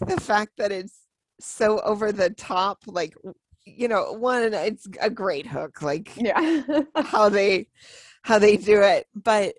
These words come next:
Speaker 1: how she did it. But
Speaker 2: Yeah.
Speaker 1: also, like, it, um, kinda distracted you from all the heavy work that sequence does.
Speaker 2: Yes.
Speaker 1: And all the se-, you know, different relationships that are being set up.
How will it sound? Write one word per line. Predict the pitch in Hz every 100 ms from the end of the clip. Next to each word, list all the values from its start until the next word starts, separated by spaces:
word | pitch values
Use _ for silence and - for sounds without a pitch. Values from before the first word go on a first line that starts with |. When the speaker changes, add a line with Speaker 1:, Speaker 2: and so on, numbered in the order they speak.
| -
Speaker 1:
how | 196 196
she | - 185
did | 185 175
it. | 165 - -
But | 202 180
Speaker 2:
Yeah. | 165 151 196 _ _ _
Speaker 1:
also, | 214 240 - 262 226
like, | 208 196 - _ _
it, | 208 220 -
um, | 208 202 185 175
kinda | 175 254 277
distracted | 202 - 202 208 202
you | 180 175
from | - 175 - -
all | 196 208
the | 180
heavy | 185 175 175
work | 175 160 -
that | 165 156 - _ _ -
sequence | 175 160 151 -
does. | 160 151 151 131 - _ - -
Speaker 2:
Yes. | 175 165 185
Speaker 1:
And | 180 180 175 160 - - -
all | 185 202 214 202
the | 180 180 220
se-, | - 180 175 - -
you | 185 175
know, | 165
different | 208 190 214 202 170 - -
relationships | 180 185 185 175 185 190 196 175 -
that | 180
are | 170
being | 165 170 208
set | - 156
up. | 160 143